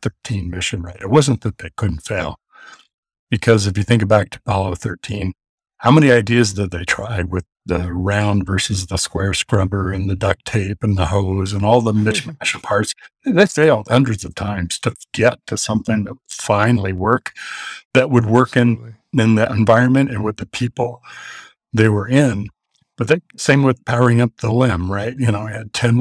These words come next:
Speaker 1: wa-, ten amps. I couldn't go above that. And what's the sequence and all that stuff? They failed
Speaker 2: How many times
Speaker 1: times.
Speaker 2: did they try and fail? Yeah.
Speaker 1: Exactly.
Speaker 2: Yeah.
Speaker 1: So that,
Speaker 2: Yeah, yeah.
Speaker 1: to your point, it's about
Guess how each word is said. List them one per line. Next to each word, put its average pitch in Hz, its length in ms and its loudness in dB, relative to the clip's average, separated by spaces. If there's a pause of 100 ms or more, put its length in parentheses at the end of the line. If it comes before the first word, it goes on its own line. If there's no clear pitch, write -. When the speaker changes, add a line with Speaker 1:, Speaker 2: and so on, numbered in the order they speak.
Speaker 1:
wa-, 117 200 -4
ten 123 240 4
amps. 110 400 -8
I 92 40 -14
couldn't 117 260 -2
go 113 120 4
above 104 320 0
that. 95 240 -6
And 98 120 -8
what's 110 240 -8
the - 80 -8
sequence - 480 -6
and - 80 -6
all 107 160 0
that 113 160 -2
stuff? - 260 -4
They 180 140 -2 (120)
failed 214 340 0
Speaker 2:
How 151 100 -8
many 147 160 -8
times 139 260 -8
Speaker 1:
times. 139 160 0
Speaker 2:
did - 0 -
they 127 120 -10
try 117 460 -12
and 110 220 -20
fail? 110 480 -18
Yeah. 120 200 -12
Speaker 1:
Exactly. 131 640 -2
Speaker 2:
Yeah. - 60 -18
Speaker 1:
So 131 320 4
that, 160 240 4 (120)
Speaker 2:
Yeah, - 80 -20
yeah. - 60 -18 (300)
Speaker 1:
to 131 120 4
your 143 140 6
point, 131 440 2
it's 107 180 -4
about 104 460 0